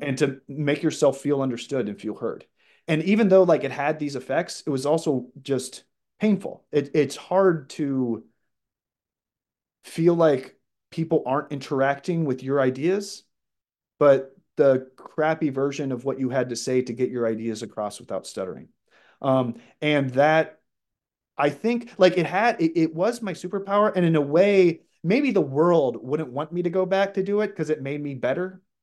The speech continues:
in a lot of ways. But, um, I remember, um, I had a good,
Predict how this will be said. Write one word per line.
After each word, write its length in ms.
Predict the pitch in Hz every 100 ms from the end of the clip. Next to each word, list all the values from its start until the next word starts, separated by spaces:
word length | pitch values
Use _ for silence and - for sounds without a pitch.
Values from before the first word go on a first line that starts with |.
| -
in 100 | 160
a 60 |
lot 160 | 165 165
of 60 |
ways. 280 | 170 190 202 - _ _ -
But, 220 | 151 151
um, 240 | 147 139 -
I 100 | 160
remember, 540 | 160 165 226 214 175
um, 200 | 151 147
I 100 | 139
had 140 | 143 170
a 60 |
good, 220 | 143 135